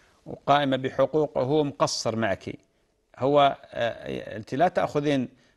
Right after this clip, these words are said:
تؤاخذين بجريرته أو بخطئه، أنت لك الأجر والثواب،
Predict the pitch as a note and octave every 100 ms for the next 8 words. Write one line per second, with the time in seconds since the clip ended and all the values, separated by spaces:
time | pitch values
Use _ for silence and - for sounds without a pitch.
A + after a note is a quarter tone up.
0 | _ C#3+ C#3+ - B2+ C3+ A#2+ A2+ A#2+ A#2+
1 | A#2+ A#2+ C3+ A#2 A#2 G2+ G#2 G#2+ A#2+ -
2 | B2 A2 A2 C3+ _ _ _ - A#2 B2+
3 | B2+ C3 D#3 D3+ D3+ D3 - E3+ B2+